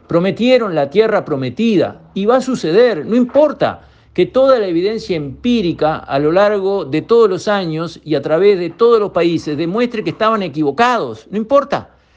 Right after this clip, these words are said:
La evidencia empírica a estos que están convencidos a nivel de fe, de religión en sus creencias, no les hace mella.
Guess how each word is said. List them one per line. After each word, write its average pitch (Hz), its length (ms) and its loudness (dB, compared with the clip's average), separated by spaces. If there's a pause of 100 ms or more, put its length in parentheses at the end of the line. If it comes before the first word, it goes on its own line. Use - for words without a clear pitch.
(140)
La 156 80 -2
evidencia 233 480 0
empírica 214 720 -4
a 175 160 -2
estos 180 560 -2 (320)
que 160 80 -4
están 214 280 -4
convencidos 175 920 -2
a 156 80 -6
nivel 185 400 2
de 165 100 0
fe, 190 420 2
de 151 140 2
religión 175 800 -2
en 160 140 -6
sus 185 180 -6
creencias, 190 680 -2 (400)
no 208 600 0
les 160 340 -4
hace 175 500 -2
mella. 127 540 -4